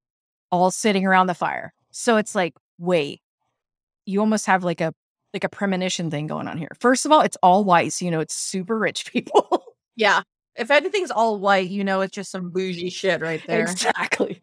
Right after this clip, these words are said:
Speaker 1: But they're setting up these guys, and when I saw the end, I was like, "Ooh, they had been planning that, and here comes the dudes."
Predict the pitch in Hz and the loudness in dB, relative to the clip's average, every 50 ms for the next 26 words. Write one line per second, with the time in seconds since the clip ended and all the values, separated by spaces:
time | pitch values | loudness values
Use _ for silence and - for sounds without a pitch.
0 | - - - _ 226 202 - 254 240 233 - - - - 240 220 220 269 277 277 | -18 -20 -4 _ -2 2 2 2 2 2 -2 -6 0 2 4 4 6 4 2 2
1 | 285 277 - - 277 247 233 - - 220 240 247 226 190 180 180 170 170 190 202 | 0 -2 -2 -2 -2 -2 -2 0 2 4 4 6 6 6 4 2 0 -2 -4 -2
2 | 202 208 202 202 190 - - 208 226 214 208 202 - 220 220 214 190 170 175 175 | 0 0 0 -2 -2 2 4 4 4 4 2 0 0 0 0 2 2 2 2 2
3 | 170 180 165 156 - - - 254 254 262 254 247 240 208 220 208 220 214 180 196 | 0 0 -2 -2 -2 -4 -2 0 2 4 2 2 2 0 0 0 0 -2 -2 -2
4 | 185 180 - - 233 233 233 226 220 214 208 202 196 196 185 175 147 180 208 214 | -4 -4 -4 -2 -2 0 0 0 0 -2 -2 0 0 0 0 0 -2 -2 -2 0
5 | 214 214 208 - 220 214 214 202 185 185 180 175 233 247 240 226 202 190 175 170 | -2 -2 0 0 0 0 0 -2 -4 -6 -6 -4 -4 -4 -2 -4 -4 -6 -6 -10
6 | - | -12